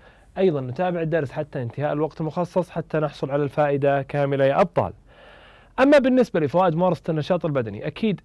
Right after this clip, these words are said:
أنه ممارسة الرياضة تنعكس على حياة الفرد الصحية، فترفع من مستواه اللياقي يا أبطال، أيضًا تحسن صحة عقله ومزاجه،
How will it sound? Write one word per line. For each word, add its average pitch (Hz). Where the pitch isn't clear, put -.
أنه 180
ممارسة 170
الرياضة 208
تنعكس 143
على 147
حياة 160
الفرد 165
الصحية، 156
فترفع 139
من 117
مستواه 127
اللياقي 131
يا 110
أبطال، 190
أيضًا 208
تحسن 151
صحة 123
عقله 131
ومزاجه، 156